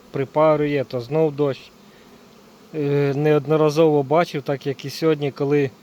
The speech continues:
відповідно, дощ іде такі чималенькі, парить асфальт, прямо, можна сказати, як горить, димить.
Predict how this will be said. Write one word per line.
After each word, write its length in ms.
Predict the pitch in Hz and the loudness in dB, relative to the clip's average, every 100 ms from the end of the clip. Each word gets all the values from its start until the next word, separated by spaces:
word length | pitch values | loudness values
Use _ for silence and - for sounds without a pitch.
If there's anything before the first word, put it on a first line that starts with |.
| - - - - | -20 -20 -20 -8
відповідно, 680 | 135 143 160 160 160 143 147 | -6 -2 2 2 2 0 -2
дощ 380 | 135 156 - 147 | 2 2 0 -8
іде 360 | 135 151 147 | 0 2 2
такі 540 | 127 143 - 156 139 143 143 | -2 -6 -4 -4 -4 -6 -10
чималенькі, 880 | - 151 165 180 165 143 - 131 113 - - - - - - | -4 0 2 2 2 0 -6 -12 -12 -20 -20 -20 -20 -20 -6
парить 580 | 156 165 170 143 - - _ _ _ _ _ - | 2 2 4 0 -4 -20 _ _ _ _ _ -12
асфальт, 720 | 135 135 147 156 156 139 - - _ - _ - | -10 -8 0 4 4 2 -10 -20 _ -20 _ -8
прямо, 360 | 143 151 151 143 | 0 2 2 0
можна 380 | 151 143 143 | 0 0 -2
сказати, 440 | 139 - 143 147 151 | -6 -4 0 0 0
як 160 | 139 | -2
горить, 400 | 127 160 180 156 - | 2 2 2 -2 -10
димить. 640 | 123 151 180 196 - - | -4 0 0 -2 -4 -20